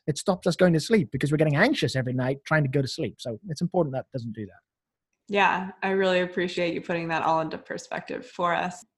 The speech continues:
Speaker 2: Okay, Ben, we've talked about so much stuff in this hour. It's been awesome. I do have one final question for you because I ask everyone this question when they come on the podcast.
Speaker 1: Sure.
Speaker 2: What makes you excited to get out of bed in the morning?
Speaker 1: <laughs>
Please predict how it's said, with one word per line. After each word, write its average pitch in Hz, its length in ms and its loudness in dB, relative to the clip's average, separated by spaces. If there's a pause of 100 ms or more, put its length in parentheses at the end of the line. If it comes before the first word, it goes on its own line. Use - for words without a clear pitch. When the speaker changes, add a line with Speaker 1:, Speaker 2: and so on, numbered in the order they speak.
(560)
Speaker 2:
Okay, 294 240 4
Ben, 233 460 8
we've 240 180 2
talked 262 220 6
about 247 220 4
so 233 280 4
much 240 260 4
stuff 214 540 6
in 214 100 0
this 214 180 -2
hour. 185 340 4
It's 226 140 -2
been 180 160 -4
awesome. 185 640 0 (340)
I 196 60 2
do 254 140 4
have 247 220 4
one 277 540 6
final 247 380 8
question 208 460 2
for 185 180 2
you 185 180 4
because 190 300 0
I 165 100 2
ask 175 280 2 (200)
everyone 185 440 4
this 170 180 -2
question 165 380 -2
when 165 100 -6
they 160 120 -4
come 160 180 -12
on 175 60 -12
the 175 80 -14 (100)
podcast. 175 680 -4 (280)
Speaker 1:
Sure. - 260 2 (340)
Speaker 2:
What 190 380 2
makes 214 300 0
you 190 220 2
excited 170 540 -2
to 170 100 -10
get 165 180 2
out 151 160 2
of 143 100 -6
bed 147 140 -4
in 143 100 -6
the 160 60 -8
morning? 190 380 -12 (680)
Speaker 1:
<laughs> - 60 -8